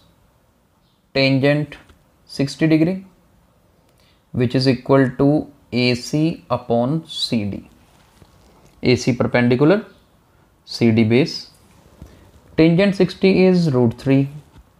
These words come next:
एसी की वैल्यू वन पॉइंट सिक्स प्लस एच,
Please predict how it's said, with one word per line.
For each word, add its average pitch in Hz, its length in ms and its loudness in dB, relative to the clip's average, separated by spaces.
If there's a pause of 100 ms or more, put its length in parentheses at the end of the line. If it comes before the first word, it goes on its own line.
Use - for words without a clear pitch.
(880)
एसी 147 380 2
की 175 120 0
वैल्यू 160 340 4 (120)
वन 147 200 2 (100)
पॉइंट 165 220 0
सिक्स 165 320 -4 (160)
प्लस 147 300 0
एच, 143 280 -2